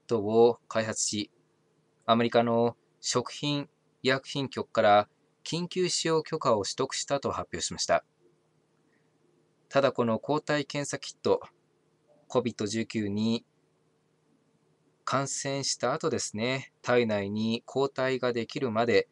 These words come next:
二週間程度かかりますので、抗体検査キットを使っても二週間前にコビッド十九に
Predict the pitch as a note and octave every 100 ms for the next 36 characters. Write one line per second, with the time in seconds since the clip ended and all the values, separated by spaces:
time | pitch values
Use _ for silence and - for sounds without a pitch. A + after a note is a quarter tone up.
0 | _ _ _ - A2+ A#2 - F3+ - F3
1 | E3+ - E3 C#3+ F#2+ F#2+ A#2 A#2 B2 B2
2 | G#2 F2+ G#2 A2 _ _ _ _ _ _
3 | _ _ _ _ _ _ _ - A#2+ A#2
4 | A#2 - A#2 - - - - F#2+ - A#2
5 | - B2 G#2 F#2+ - _ _ _ _ _
6 | _ G#2 A2 - E3 E3+ - E3 E3 E3
7 | D#3+ A#2+ A2 B2+ C3 - _ _ _ _
8 | _ _ _ _ _ _ _ _ _ _
9 | _ - - A#2 G#2+ G2 G#2+ G#2+ A2+ G2
10 | G2+ A2 A#2 -